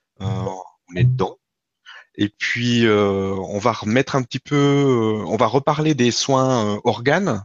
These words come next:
pour savoir comment ça se déroule, comment ça se passe, et cetera. Parce que là, maintenant, on, euh, tu, tu fais aussi, euh, des vidéos en même temps en direct. Donc, on, on va réexpliquer un peu le, le fonctionnement de tout ça.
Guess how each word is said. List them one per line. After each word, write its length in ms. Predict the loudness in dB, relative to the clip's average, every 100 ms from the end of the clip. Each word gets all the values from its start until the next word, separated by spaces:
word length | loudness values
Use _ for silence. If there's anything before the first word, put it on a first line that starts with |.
| -12
pour 140 | -8
savoir 320 | -2 0 0 _ _ _ _ _
comment 240 | 0 2 2
ça 160 | 0
se 60 | 0
déroule, 380 | 0 0 -2 0
comment 220 | 0 0
ça 140 | 0
se 120 | -2 -2
passe, 260 | -2 -2
et 40 | -6
cetera. 400 | -8 -4 0 0 -2 -18 -18 -10
Parce 100 | -8
que 100 | 0
là, 80 | 0
maintenant, 340 | 0 -2 -4 -4
on, 440 | -4 -6 -6 -8
euh, 40 | -12 _ _ _ _
tu, 260 | -10 -8 -6
tu 120 | -2
fais 120 | 2
aussi, 460 | 2 2 2 4 4
euh, 240 | 2 0
des 160 | -2 -2
vidéos 460 | 2 2 4 4
en 40 | 2
même 220 | 0 -4
temps 240 | -4 -2
en 60 | -4
direct. 580 | -2 0 -2 -2 -14 -14 _ -20 -20 -16
Donc, 100 | -10 -4
on, 60 |
on 240 | -2 0 0
va 220 | 2 2
réexpliquer 600 | 2 0 0 -8 0 0
un 100 | 0 -2
peu 80 | -2
le, 300 | 0 -2 -2
le 100 | -4
fonctionnement 540 | -6 -6 -4 -4 -4
de 60 | -6
tout 120 | -8
ça. 260 | -4 -2 -2